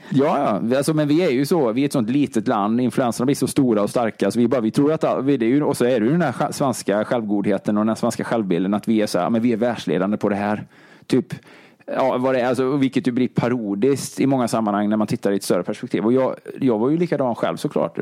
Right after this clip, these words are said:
Detta är ju i, men jag är ju snart femtio nu, så det här var ju före, långt, långt före internet och internationella influenser fanns. Så att det, det var ju liksom där man fick läsa,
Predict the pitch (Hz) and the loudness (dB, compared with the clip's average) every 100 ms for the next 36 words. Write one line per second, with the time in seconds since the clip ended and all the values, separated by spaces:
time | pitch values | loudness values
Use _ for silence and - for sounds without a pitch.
0 | 117 117 - 113 120 131 131 131 131 - | -2 -2 0 0 0 0 0 -2 -6 -20
1 | - - - - 127 123 123 135 - 135 | -20 -20 -12 -4 0 0 0 -2 -2 -2
2 | 101 - 143 127 123 123 117 123 127 117 | -4 -4 -4 0 0 2 2 2 0 -2
3 | - 143 131 113 113 123 - - - - | -2 0 2 2 0 -2 -10 -18 -20 -6
4 | - 131 120 139 120 135 113 120 107 - | 0 0 0 -2 0 0 0 -2 -2 -2
5 | 110 - 107 110 110 110 110 120 110 110 | -2 0 -2 -2 -2 -4 0 0 0 0
6 | 120 107 - - 117 - 110 - 113 117 | 0 0 -2 -2 -4 -2 -4 -2 -2 0
7 | 120 120 123 123 135 131 120 110 120 127 | 0 2 0 0 -2 0 0 0 0 0
8 | 113 - 110 110 | 0 0 0 -2